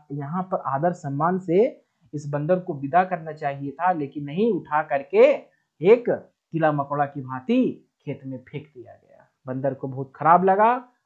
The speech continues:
और बंदर जो है और कैसे ले, मतलब घसीटते घसीटते ले गया, देखिए, घसीटते घसीटते ले गया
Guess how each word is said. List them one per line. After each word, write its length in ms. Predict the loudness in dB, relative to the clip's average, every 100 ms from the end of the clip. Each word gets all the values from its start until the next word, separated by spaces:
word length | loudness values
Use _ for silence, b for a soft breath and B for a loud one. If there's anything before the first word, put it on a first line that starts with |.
| -16
और 100 | -16
बंदर 460 | -10 -8 -2 -2 -2
जो 160 | -6
है 480 | 0 2 2 0 _ _ _ _ _ _
और 160 | -4 -4 -2
कैसे 340 | -4 0 2
ले, 160 | 4 2
मतलब 280 | 2 0 0
घसीटते 560 | -2 -2 0 0 0 0
घसीटते 500 | 0 0 0 4 8
ले 160 | 8
गया, 160 | 8 4
देखिए, 440 | 2 -6 -10 -10 _ _ _ _ _ _ _ _
घसीटते 580 | -8 -6 -4 -4 2 2
घसीटते 540 | 2 -2 -2 0 0 4
ले 180 | 4 4
गया 260 | 4 6